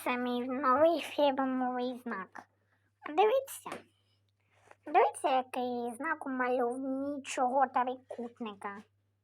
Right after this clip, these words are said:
Все робимо знову. Дивіться. Хопана. Ой. Хопа.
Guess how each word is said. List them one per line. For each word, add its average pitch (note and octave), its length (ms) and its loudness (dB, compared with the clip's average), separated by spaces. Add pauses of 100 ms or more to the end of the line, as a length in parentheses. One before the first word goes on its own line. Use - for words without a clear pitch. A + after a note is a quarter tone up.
(240)
Все G#3+ 220 -4
робимо G3 500 -6
знову. F4 640 2 (3000)
Дивіться. B3 420 -2 (460)
Хопана. D4 800 4 (1700)
Ой. A3 260 -6 (840)
Хопа. G#4 540 0